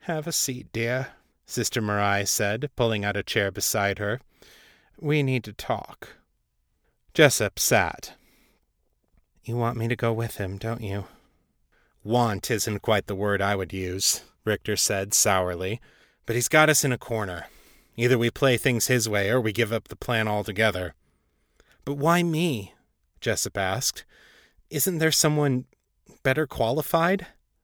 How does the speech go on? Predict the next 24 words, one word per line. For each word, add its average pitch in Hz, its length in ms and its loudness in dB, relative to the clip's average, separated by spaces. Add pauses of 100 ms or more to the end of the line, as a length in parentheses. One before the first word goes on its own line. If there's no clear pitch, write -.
(680)
Marai 143 320 8
put - 180 -2
her 117 140 2
hand 98 400 -2
on 98 160 -4
his. 104 600 -4 (840)
"Clyde, 113 460 -4
dear, 107 340 -6 (240)
shadow 131 400 2
walkers 117 480 0
aren't 131 260 -4
exactly 110 600 -4
common. 98 600 -4 (680)
Ball 175 200 12
wasn't 147 360 4
lying 101 420 2
when 101 140 -4
he 107 100 -6
said 107 240 0
the 117 80 -6
knowledge 104 440 -4
had 113 140 -4
been 98 220 -6
suppressed." - 800 -4